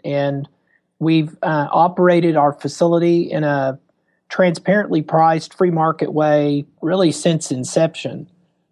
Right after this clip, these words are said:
We were very successful from the beginning. We learned early on that, that we could provide high quality care for a fraction of what the patients were being charged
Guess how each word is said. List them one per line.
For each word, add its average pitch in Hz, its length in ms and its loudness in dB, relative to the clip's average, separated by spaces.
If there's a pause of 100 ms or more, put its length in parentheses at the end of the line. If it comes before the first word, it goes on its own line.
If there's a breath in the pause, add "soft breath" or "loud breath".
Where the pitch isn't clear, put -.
(140)
We 185 120 2
were 156 120 4
very 180 380 2
successful 180 760 -2
from 160 240 -4
the 139 80 -4
beginning. 175 640 -2
We 151 160 4
learned 165 420 2
early 160 360 4
on 165 380 2
that, 135 260 2 (340)
that 147 180 -4
we 160 140 0
could 160 300 -2
provide 151 600 2
high 156 220 0
quality 165 500 0
care 160 440 -4
for 143 260 0
a 127 60 0
fraction 165 640 -2
of 139 180 -4
what 151 280 4
the 190 80 0
patients 185 480 0
were 170 100 4
being 165 300 0
charged 151 640 0